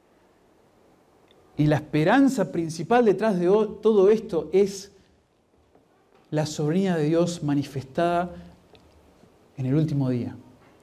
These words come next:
en los últimos tiempos. Es, es esperanza para hoy, es confianza para hoy.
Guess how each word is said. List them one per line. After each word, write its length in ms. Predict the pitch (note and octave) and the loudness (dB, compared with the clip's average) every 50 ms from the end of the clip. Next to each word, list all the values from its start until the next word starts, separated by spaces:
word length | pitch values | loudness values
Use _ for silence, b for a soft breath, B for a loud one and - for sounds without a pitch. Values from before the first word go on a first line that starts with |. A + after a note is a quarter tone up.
| _ _ _ - | _ _ _ -4
en 60 | C3 | -4
los 200 | C3 B2+ C3 - | -2 -2 -2 0
últimos 440 | F3 E3+ F3 F3 F3 D#3 D3 D3 D3 | 2 2 2 0 -2 -4 -4 -4 -6
tiempos. 400 | - C#3+ B2+ A#2 A2 - - - | -6 -8 -8 -8 -8 -12 -10 -6
Es, 240 | D3 F3 F3+ - - - - | -4 -4 -4 -4 -6 -2 0
es 160 | A3 A3 A3+ | 0 2 2
esperanza 560 | A3 - - F#3+ G#3+ A#3+ A#3+ A3 B3 G#3+ - | 0 2 2 2 4 4 2 2 0 0 2
para 140 | F#3+ E3 E3+ | 4 4 6
hoy, 360 | G3 A3 A3 F#3+ - - - - - - b b b b b b b b b b b b b b b b _ - | 6 6 6 4 2 -2 -8 -12 -20 -20 b b b b b b b b b b b b b b b b _ 2
es 320 | F3 G3 G3+ G#3 - - - | 2 2 2 2 -2 -10 -8
confianza 640 | - E3 E3 D#3 D#3+ F#3 A3 B3+ B3+ B3 - G#3+ - | -6 -4 -4 -4 0 2 2 2 2 4 2 2 2
para 160 | - D#3+ D#3+ | 2 2 2
hoy. 440 | E3 F#3 G3+ G3+ F#3 D3 B2+ - B | 4 6 6 6 4 2 0 -4 B